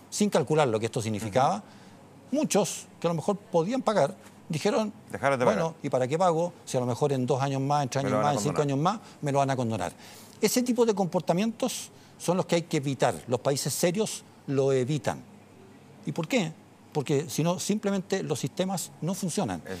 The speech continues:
Speaker 2: el
Speaker 1: El
Speaker 2: incentivo
Speaker 1: sistema,
Speaker 2: es perverso, claro.
Speaker 1: el sistema de crédito de aval del Estado funciona y se financia en la medida de que, de que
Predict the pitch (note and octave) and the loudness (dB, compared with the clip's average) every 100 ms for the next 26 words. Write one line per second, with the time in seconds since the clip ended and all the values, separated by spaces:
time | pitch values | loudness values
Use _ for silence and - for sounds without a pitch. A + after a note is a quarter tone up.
0 | - A2+ A#2 G#2 G#2+ C3+ C3+ G2 A#2+ F#2+ | -6 -2 0 0 0 4 4 4 2 -2
1 | - D2 D2 - D#3 C3+ - B2+ F3+ F#3+ | -4 -8 -8 -2 0 0 0 -2 2 2
2 | E3+ D#3+ E3+ E3+ E3 E3 C#3+ - E3 F#3 | 2 2 2 4 4 2 -2 2 4 4
3 | G3 - - D#3 C3 - G#3 G#3 G#3+ - | 0 -6 -8 -4 -2 2 2 2 -2 -6
4 | - - C#3+ - C#3+ C#3+ D3+ C#4 G#3+ - | -18 -6 -4 0 0 2 2 2 0 2
5 | D3+ E3+ C#3+ C#3 D3 E3 F#3+ F3 C#3+ D3 | 0 2 0 0 0 2 2 2 2 -2
6 | C3+ B2+ B2 A#2+ B2+ | -2 -4 -4 0 -2